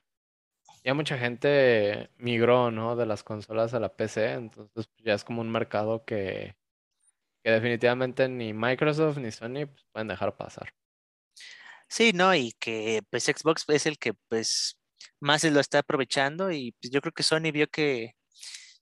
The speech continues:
Speaker 2: que, pues, ya muchos usuarios, como dices, están migrando a P C y, pues, prefieren estar en unas, o sea,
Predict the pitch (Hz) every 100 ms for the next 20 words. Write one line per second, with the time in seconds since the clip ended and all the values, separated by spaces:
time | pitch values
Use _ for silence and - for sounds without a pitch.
0 | _ - 143 - 131 147 196 208 185 156
1 | 165 180 - 143 156 151 - 160 156 156
2 | 151 - 135 - 127 147 151 - - 110
3 | - 127 135 123 107 _ _ _ - -
4 | _ - 120 - 135 139 - 139 135 147
5 | 151 - 135 143 135